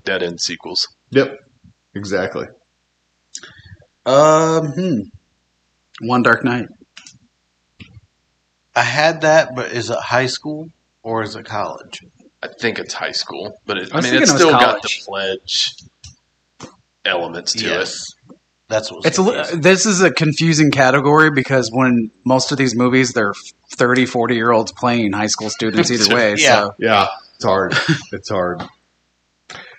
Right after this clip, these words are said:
Speaker 2: Uh, one of the last ones I had written down was, was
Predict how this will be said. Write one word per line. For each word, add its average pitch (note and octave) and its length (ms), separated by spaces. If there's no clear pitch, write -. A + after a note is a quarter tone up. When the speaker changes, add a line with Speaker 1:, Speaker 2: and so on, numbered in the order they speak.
Speaker 2:
Uh, C#3+ 340
one D#3+ 140
of C#3 40
the C3+ 60
last B2+ 260
ones A#2+ 160
I G#2 120
had G#2 160
written G2+ 260
down F#2 320
was, E2+ 560
was A2 180